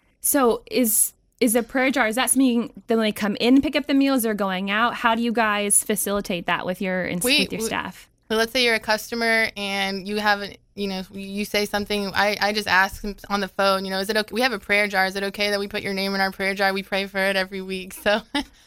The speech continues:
Speaker 1: That's
Speaker 2: just something little that we do that another employee actually implemented.
Speaker 1: Wow.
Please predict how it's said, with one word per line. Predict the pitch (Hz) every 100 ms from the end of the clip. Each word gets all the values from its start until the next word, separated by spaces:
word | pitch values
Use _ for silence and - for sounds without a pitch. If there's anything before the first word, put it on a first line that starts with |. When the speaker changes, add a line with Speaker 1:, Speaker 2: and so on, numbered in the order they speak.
| _ _ _
Speaker 1:
That's | 226 247
Speaker 2:
just | 240
something | 247 233 226 202
little | 208 208
that | 202 196
we | 202 196
do | 190 190 190 190 - _ _ _ _ _ _ _ -
that | 202 208
another | 202 214 208
employee | 202 - 214 208
actually | 190 190 202 185
implemented. | 190 190 185 180 185 185 185 - _ _
Speaker 1:
Wow. | - 196 196 185 180 175